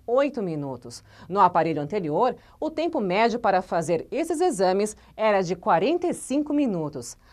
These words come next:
Além disso, o novo aparelho emite menos radiação, pode realizar exames vinte e quatro horas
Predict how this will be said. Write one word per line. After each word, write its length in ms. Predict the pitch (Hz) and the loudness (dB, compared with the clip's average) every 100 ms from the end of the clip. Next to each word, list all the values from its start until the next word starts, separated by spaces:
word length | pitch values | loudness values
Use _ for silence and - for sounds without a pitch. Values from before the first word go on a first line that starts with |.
| - | -10
Além 300 | - 214 147 | 2 4 4
disso, 460 | 123 175 294 - 147 - | -2 0 0 -2 -8 -4
o 100 | 247 | -2
novo 220 | 226 147 | 0 -2
aparelho 500 | - 175 143 226 254 | -2 -2 0 -2 -2
emite 380 | 262 240 175 - | -2 -2 -4 -4
menos 320 | 156 190 165 | -2 -2 -2
radiação, 760 | - 202 262 320 294 185 170 226 - - _ | 0 0 2 0 -2 0 0 -2 -10 -20 _
pode 320 | 214 170 147 | 2 4 2
realizar 460 | 185 180 165 175 165 | -2 0 0 0 0
exames 460 | 135 196 208 147 | 0 0 0 -2
vinte 340 | 147 175 370 349 | -6 -2 -2 -2
e 40 | |
quatro 340 | 320 151 - | -2 -2 -2
horas 420 | 139 151 214 254 | 0 2 2 0